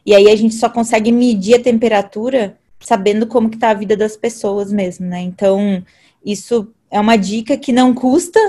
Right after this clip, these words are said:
você fazer uma ligação ali, né, no começo da semana, no meio da semana, só pra saber como é que tá, porque o, como o comportamento ele vai atingir diretamente a cultura, ele também, ao contrário, né, a cultura, é, afeta ali diretamente o indivíduo.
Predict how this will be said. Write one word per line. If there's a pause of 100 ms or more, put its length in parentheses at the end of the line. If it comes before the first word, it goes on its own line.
(120)
você
fazer
uma
ligação
ali,
né,
no
começo
da
semana,
no
meio
da
semana,
só
pra
saber
como
é
que
tá, (440)
porque (120)
o,
como
o
comportamento
ele
vai
atingir
diretamente
a
cultura,
ele
também,
ao
contrário,
né,
a
cultura, (400)
é,
afeta
ali
diretamente
o
indivíduo.